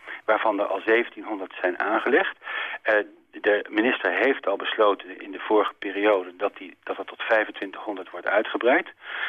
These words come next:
En, eh, wat wij dus aanbevelen is om daar niet mee te stoppen, maar dan door te gaan en dat bij alle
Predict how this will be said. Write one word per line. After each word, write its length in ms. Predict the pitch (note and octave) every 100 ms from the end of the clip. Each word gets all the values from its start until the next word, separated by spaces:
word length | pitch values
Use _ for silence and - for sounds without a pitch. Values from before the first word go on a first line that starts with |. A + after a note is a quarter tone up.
| - -
En, 360 | B2 B2 B2 -
eh, 220 | - G#2
wat 160 | A2+ -
wij 100 | G2
dus 160 | -
aanbevelen 600 | - B2+ D3 A#2 A#2+ C3
is 80 | C3
om 120 | A#2+
daar 140 | G2+ G#2+
niet 200 | C#3+ A#2+
mee 160 | G#2
te 80 | -
stoppen, 340 | - D3 D#3+
maar 160 | B2+ G#2
dan 200 | F#2+ F#2+
door 240 | G#2 C3
te 120 | C#3+ -
gaan 240 | C3+ C#3+
en 80 | F#2+
dat 160 | G#2+ -
bij 160 | -
alle 280 | - A#2+ C3